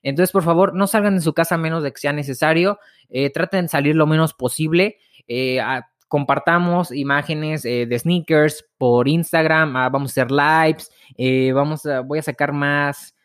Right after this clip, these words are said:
más contenido en esta cuarentena. Entonces, eh, pues nada, todo para poderlos entretener, para que, pues, estén a gusto, que no se aburran tanto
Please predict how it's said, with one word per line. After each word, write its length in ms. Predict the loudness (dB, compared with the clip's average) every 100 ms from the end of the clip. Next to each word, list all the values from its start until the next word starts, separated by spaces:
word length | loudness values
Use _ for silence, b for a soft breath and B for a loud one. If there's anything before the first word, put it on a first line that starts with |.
| _ _
más 180 | -4 0
contenido 680 | -2 -2 -2 0 2 2 0
en 260 | -2 -4
esta 220 | -6 -8
cuarentena. 640 | -4 -4 -2 0 0 0 -6 b _
Entonces, 880 | -8 0 0 0 0 2 2 0 -6 _ -8
eh, 260 | -4 -4
pues 180 | -6 -6
nada, 420 | 0 4 4 2
todo 200 | 2 2
para 220 | 2 0 2
poderlos 380 | 0 0 -4
entretener, 760 | -4 -6 -6 -6 -4 -2 -2 -2
para 300 | 0 0 0
que, 500 | -4 -2 -2 -2 -4 b b _
pues, 140 | -8
estén 280 | -8 -4 0
a 80 | 2
gusto, 600 | 2 2 2 0 0 0
que 100 | 0
no 100 | -2
se 80 | 0
aburran 400 | 0 0 -2 0
tanto 640 | 2 2 0 -2 -2 -2